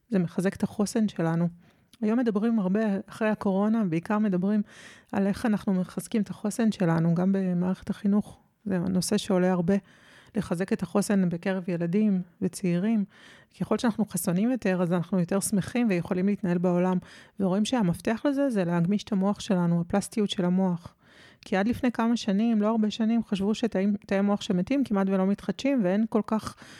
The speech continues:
התחדשות של המוח. היום יודעים שתאי מוח כן יודעים להתחדש, אולי פחות מתאים אחרים בגוף, אבל עדיין הם יכולים להתחדש,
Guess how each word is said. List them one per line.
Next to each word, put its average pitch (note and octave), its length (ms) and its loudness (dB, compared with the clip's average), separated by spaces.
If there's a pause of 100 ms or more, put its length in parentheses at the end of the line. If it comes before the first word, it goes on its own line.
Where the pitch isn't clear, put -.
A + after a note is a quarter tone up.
(320)
התחדשות G#3+ 400 -2
של G#3+ 140 -2
המוח. F#3+ 320 0
היום A3 200 0
יודעים A#3 240 0
שתאי G#3 300 -2
מוח G3+ 280 0
כן G3+ 180 -2
יודעים G#3 240 0
להתחדש, G#3+ 680 -4 (420)
אולי G#3+ 180 2
פחות - 400 -2
מתאים G3+ 340 0
אחרים G#3 360 0
בגוף, A3 420 -2
אבל F3 240 2
עדיין F#3+ 280 2
הם G#3 100 0
יכולים F3+ 340 0
להתחדש, G3 460 -2